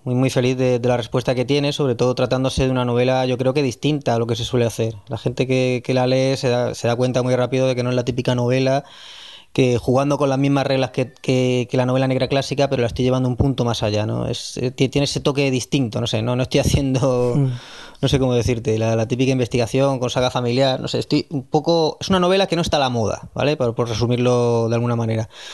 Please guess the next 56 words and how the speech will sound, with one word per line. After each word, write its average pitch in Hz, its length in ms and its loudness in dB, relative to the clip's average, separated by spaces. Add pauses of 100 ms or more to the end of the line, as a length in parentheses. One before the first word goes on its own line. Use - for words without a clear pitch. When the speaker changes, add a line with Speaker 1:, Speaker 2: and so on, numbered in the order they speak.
(220)
Speaker 1:
No 135 160 4
es 151 80 0
lo 160 100 2
que 143 340 0
está 143 260 0
a - 20 4
la 135 100 2
moda 135 240 2
de 131 80 2
leer 131 120 2
ahora 131 180 0
mismo, 117 240 -2
¿no? 113 180 -4 (400)
Y 120 220 2
de 117 60 4
alguna 131 200 2
manera 143 280 2
eso 147 340 -2
ha 135 100 0
funcionado, 139 520 0
ha 135 80 -2
calado 127 200 2
en 127 60 0
muchos 127 200 0
lectores 131 520 0
y 120 100 0
estoy 110 140 -2
muy 113 100 2
contento. 107 420 -2 (100)
Speaker 2:
Sí, - 180 -8
porque 175 180 0
incluso 131 240 0
requiere 123 360 0 (200)
también 143 220 0
un 156 80 2
esfuerzo 147 400 -2
del 139 100 4
lector 151 220 -2
porque 156 160 -2
tampoco 120 300 -2
es - 100 -4
cómoda 156 420 0
por 123 140 -2
momentos. 123 560 -2
Pues, 120 260 -4 (400)
no 143 80 0
porque 160 220 2
no 165 100 2
sea 151 160 2
fácil 147 220 0
de 135 80 2
leer, 156 200 0
sino 135 220 0
porque 123 160 -2
planteas 120 600 0
cuestiones, 160 960 0